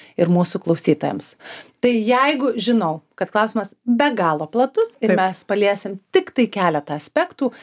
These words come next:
Speaker 2: Taip.
Speaker 1: bet jeigu taip aš kaip mama mamos, kaip moteris specialisto, kuris galbūt dirba su šeimomis, paklausčiau, tai kaip man užauginti laimingą vaiką,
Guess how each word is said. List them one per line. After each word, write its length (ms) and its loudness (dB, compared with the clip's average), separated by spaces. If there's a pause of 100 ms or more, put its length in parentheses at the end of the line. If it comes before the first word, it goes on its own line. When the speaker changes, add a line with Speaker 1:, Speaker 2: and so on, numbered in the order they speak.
Speaker 2:
Taip. 160 -2
Speaker 1:
bet 160 0
jeigu 320 2
taip 260 0 (540)
aš 500 -2 (760)
kaip 200 0
mama 400 2
mamos, 720 0 (520)
kaip 260 0
moteris 680 0 (120)
specialisto, 920 0 (100)
kuris 320 0
galbūt 340 2
dirba 260 2
su 140 -6
šeimomis, 480 0
paklausčiau, 560 0
tai 220 -8
kaip 260 0
man 160 2
užauginti 540 0
laimingą 500 2
vaiką, 440 0